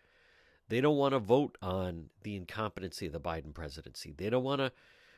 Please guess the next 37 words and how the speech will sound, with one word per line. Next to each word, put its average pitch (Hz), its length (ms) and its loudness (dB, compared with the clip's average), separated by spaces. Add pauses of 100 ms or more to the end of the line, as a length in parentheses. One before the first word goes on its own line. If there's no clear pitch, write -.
(160)
vote 127 480 8
on 85 300 -2
how 110 200 0
expensive 110 640 -2
things 80 360 -10
are 69 240 -10
and 87 200 -14
just 95 220 -8
some 98 160 -6
of 92 80 -8
these 87 300 -12
radical 104 540 0
policies 101 680 0
that 82 140 -6
have 76 120 -10
failed. 87 460 -6 (340)
They 160 440 10
wanna 139 300 4
make 120 260 0
it 98 80 2
on 85 240 -2
one 147 240 6
issue, 117 440 2 (300)
one 117 340 6
issue 120 360 0
that 90 200 -4
they 98 300 -2 (240)
feel 104 600 2 (400)
that - 180 6
they're 120 180 8
on 104 120 4
firm 104 300 4
ground 87 440 0
and 90 120 -8
can 82 200 -10
win 80 160 -6
on. 120 220 -14